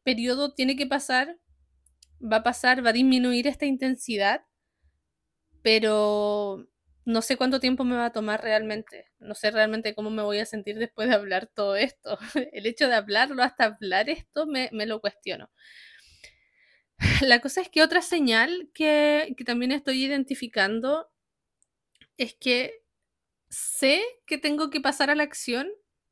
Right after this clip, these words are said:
sé que tengo que pasar a la acción, pero no lo hago. Como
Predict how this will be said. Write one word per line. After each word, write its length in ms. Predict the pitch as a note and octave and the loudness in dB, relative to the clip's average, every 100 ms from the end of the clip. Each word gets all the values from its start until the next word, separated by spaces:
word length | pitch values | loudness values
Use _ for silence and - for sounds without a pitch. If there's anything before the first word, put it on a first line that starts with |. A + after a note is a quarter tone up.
| _ - | _ -10
sé 240 | - C4 | -6 -4
que 80 | C4 | -2
tengo 220 | A#3 A#3 | -2 -2
que 80 | A#3 | -2
pasar 280 | A#3+ C4 A3+ | -4 -6 -4
a 40 | |
la 60 | G#3 | -6
acción, 480 | - - G#3+ B3 - _ | -6 -8 -6 -8 -12 _
pero 200 | - G#3 | -4 -2
no 120 | A3 A#3 | 0 2
lo 120 | A3+ | 2
hago. 380 | A3 F3+ - _ _ _ _ _ _ | 0 -2 -10 _ _ _ _ _ _
Como 380 | - A3 A3 - | -8 -2 -2 -4